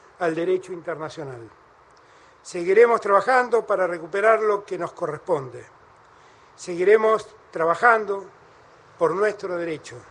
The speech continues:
Seguiremos trabajando por la memoria de las víctimas. Desde aquí, con el respeto y firmeza que sienten todos los argentinos y las argentinas,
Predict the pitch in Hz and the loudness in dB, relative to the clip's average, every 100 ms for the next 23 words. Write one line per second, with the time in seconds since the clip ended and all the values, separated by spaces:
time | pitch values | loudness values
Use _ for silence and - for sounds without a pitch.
0 | - - - - - - - - 165 175 | -20 -20 -20 -20 -20 -20 -18 -12 -6 4
1 | 202 214 208 208 180 175 220 233 220 214 | 4 4 0 0 2 2 2 -2 -2 -6
2 | - 185 165 156 156 180 175 170 156 151 | -4 0 0 0 -2 0 0 0 -2 -2
3 | 135 127 - 117 113 - - _ _ _ | -6 -12 -16 -20 -20 -20 -20 _ _ _
4 | _ _ _ _ _ _ _ _ 185 190 | _ _ _ _ _ _ _ _ -2 0
5 | 208 233 233 151 120 - _ _ _ _ | 2 2 0 -2 -6 -20 _ _ _ _
6 | - 175 170 175 196 269 262 262 240 220 | -12 -6 -2 0 0 2 0 0 -10 -6
7 | 220 240 240 - 185 180 - 220 202 202 | -4 -2 -4 -4 -8 -8 -4 -2 -2 -4
8 | - 262 254 247 226 220 - 214 240 233 | 4 4 6 2 0 -4 -6 -10 -10 -8
9 | 226 214 196 190 185 180 175 175 147 131 | -8 -6 -4 -4 -6 -8 -10 -10 -10 -14
10 | 120 - | -18 -20